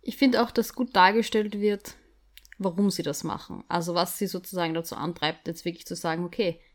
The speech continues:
ich werde meine Familie nicht mehr wiedersehen, aber dieser Reiz, das Unbekannte zu entdecken, diese Forschung zu machen. Und es ist jetzt wenig, also es ist schon ein bisschen auch thematisiert, so der Erste zu sein, der auf einem Planeten stritt, wo noch nie ein Mensch war.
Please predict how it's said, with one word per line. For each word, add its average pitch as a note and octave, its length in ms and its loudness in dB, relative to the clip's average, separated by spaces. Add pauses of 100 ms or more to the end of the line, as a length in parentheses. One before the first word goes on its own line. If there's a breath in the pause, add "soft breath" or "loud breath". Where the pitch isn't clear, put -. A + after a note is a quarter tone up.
(100)
ich - 140 -20
werde F3 140 2
meine F#3 120 -2
Familie G3 260 0
nicht G3+ 160 -4
mehr F3+ 120 -4
wiedersehen, F#3+ 400 -4 (340 loud breath)
aber F3+ 160 2
dieser E3+ 500 0 (240)
Reiz, - 640 -2 (720)
das E3+ 320 -4 (140)
Unbekannte A3 680 4
zu - 160 -4
entdecken, G3+ 680 -4
diese F#3 200 -6
Forschung - 560 -6
zu - 120 -10
machen. F#3+ 540 -8 (480 loud breath)
Und - 120 0
es G3+ 120 -2
ist G#3+ 120 0
jetzt F#3 360 -2
wenig, A#3+ 400 4
also G#3+ 140 2
es G#3+ 100 2
ist G#3+ 100 0
schon A#3+ 120 4
ein A3 100 2
bisschen A3 220 -2
auch G3 80 -4
thematisiert, G3+ 520 -2
so G3+ 100 -4
der - 180 -4
Erste F3 340 2
zu - 120 -10
sein, D#3+ 260 0
der E3+ 80 -2
auf - 40 -4
einem E3 180 -2
Planeten E3 420 -4
stritt, F#3 360 -8
wo E3+ 40 -2
noch E3 160 -4
nie G3+ 220 4
ein F3 100 0
Mensch D3 340 -6
war. - 360 -2